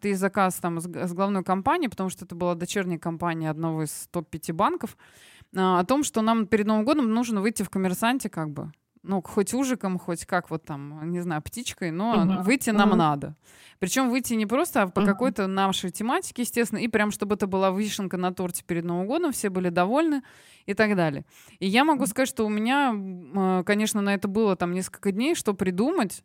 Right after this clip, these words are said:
Speaker 1: и, э, возникло просто, это, как говорится, голь на выдумке хитра, <laughs> денег нет. Вот, э, у меня
Speaker 2: Мгм.
Speaker 1: пр-, пришла мысль, так как, э, в этой индустрии единственное, что было доступно, это из-, э,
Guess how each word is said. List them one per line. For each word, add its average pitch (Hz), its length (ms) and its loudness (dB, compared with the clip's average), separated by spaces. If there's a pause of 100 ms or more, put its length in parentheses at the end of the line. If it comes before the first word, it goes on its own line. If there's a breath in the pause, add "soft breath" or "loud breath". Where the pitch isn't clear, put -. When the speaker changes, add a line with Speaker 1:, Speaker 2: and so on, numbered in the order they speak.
(120)
Speaker 1:
и, 202 440 2
э, 175 440 4
возникло 202 460 2
просто, 202 320 -2
это, 202 140 -2
как 202 180 0
говорится, 214 300 2
голь 214 200 2
на 196 100 2
выдумке 185 380 0
хитра, 240 400 2 (120)
<laughs> - 20 -4
денег 208 440 4
нет. 277 260 4 (540 loud breath)
Вот, 196 320 2
э, 175 520 4
у - 60 -6
меня 214 300 6
Speaker 2:
Мгм. 269 60 0
Speaker 1:
пр-, 214 160 4
пришла 214 320 0
мысль, 202 380 0
так 254 220 2
как, 240 260 -4
э, 185 320 0
в 185 80 2
этой 240 180 4
индустрии 214 360 -2
единственное, 208 360 -2
что - 160 -2
было 190 220 -2
доступно, 190 440 -2
это 170 200 -2
из-, 175 320 -4
э, 160 300 -2